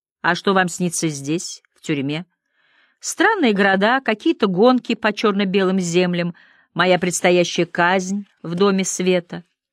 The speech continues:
А за мгновение до того, как меня разбудил охранник, чтобы ввести сюда вас, мне снился Хэ Джу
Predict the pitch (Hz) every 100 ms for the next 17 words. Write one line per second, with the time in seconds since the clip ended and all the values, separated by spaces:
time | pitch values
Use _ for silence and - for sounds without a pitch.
0 | _ _ _ 147 165 190 190 175 185 208
1 | 339 320 190 175 180 165 160 156 165 170
2 | 156 147 151 156 147 147 147 160 143 135
3 | - 147 151 151 165 170 - - 147 147
4 | 143 123 - - _ _ _ - 160 185
5 | 180 - 208 339 - - 143 - _ _
6 | - - 208 220 220 _ - 151 143 147
7 | 196 185